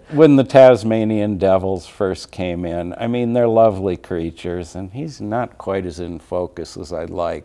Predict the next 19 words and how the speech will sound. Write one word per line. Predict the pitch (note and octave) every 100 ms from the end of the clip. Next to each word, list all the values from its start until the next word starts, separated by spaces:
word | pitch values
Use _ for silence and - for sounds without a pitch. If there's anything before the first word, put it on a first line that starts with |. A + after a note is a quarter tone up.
| - -
but | F2 A#2+
the, | F2+ - - -
<laughs> | - - _
the | A2 A#2+
teeth | - D3 D3+
are | A2+ G2+
sharp. | - F#2+ F#2 F#2 -
When | G#2+ A2
they | A2+
get | A2+ G#2+
angry, | G2 G2 G2+ G2 G2 G2 - _ _ _ _ _ _ _ -
their | G2+ G#2
ears | G#2 G#2 G2 F#2+ -
turn | - F#2 F2+ E2+
bright | F2+ E2+ D#2+
red, | - F2 E2 D#2+ F2 F2 D#2+ _
and | F#2 F#2+
they | F2 E2
hiss. | F#2 D#2 D#2 - -